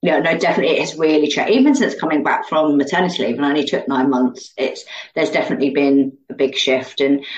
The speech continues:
I'm glad you said that it was a double-edged sword, 'cause we, I don't think, you're never going to see, I, I don't think in my lifetime I'm ever gonna see sleep training eradicated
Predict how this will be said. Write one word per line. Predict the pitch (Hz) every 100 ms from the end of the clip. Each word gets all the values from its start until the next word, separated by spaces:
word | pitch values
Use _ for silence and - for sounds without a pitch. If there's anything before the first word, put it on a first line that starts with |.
| -
I'm | - 180
glad | 190 180
you | 185
said | - 151
that | 143
it | -
was | -
a |
double-edged | - 135 135 135
sword, | 151 135
'cause | - -
we, | 170 165 - - - _
I | 156
don't | 190 180 -
think, | 156 156 - - - _ _ _ _ _ _ _ _ _ _ _ -
you're | 180 175
never | 180 175 170 156 151 143 - - _ -
going | 156 156
to | 147
see, | 139 160 151 143 143 139 - - - _ _ -
I, | 151 196
I | 196 220
don't | 208
think | 202 180
in | 190
my | 190 185
lifetime | 151 156 160 151
I'm | 156
ever | - 151
gonna | 156 143
see | 160 147
sleep | - 151
training | - 143 143 139 131
eradicated | 139 131 117 120 104 - -